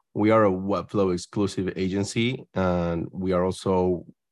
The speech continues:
Flutter experts, uh, for Google. And we bring life to products, basically. Um, and we have heavy focus on having great user experience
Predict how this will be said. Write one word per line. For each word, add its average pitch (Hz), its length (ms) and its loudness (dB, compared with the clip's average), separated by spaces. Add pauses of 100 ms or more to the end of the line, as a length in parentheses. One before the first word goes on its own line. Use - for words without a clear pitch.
Flutter 98 520 2
experts, 104 640 -2
uh, 90 380 0
for 95 220 -4
Google. 131 400 -4 (500)
And 95 240 0
we 107 280 -2 (360)
bring 107 520 2 (180)
life 135 360 -2
to - 60 -6
products, - 400 -2
basically. 107 540 -2 (400)
Um, 90 340 2
and 82 560 -2 (280)
we 104 140 2
have 98 180 0
heavy 107 260 0
focus 95 420 0
on 87 200 -4
having 87 360 -2
great 87 320 -2
user 92 260 -2
experience 113 680 0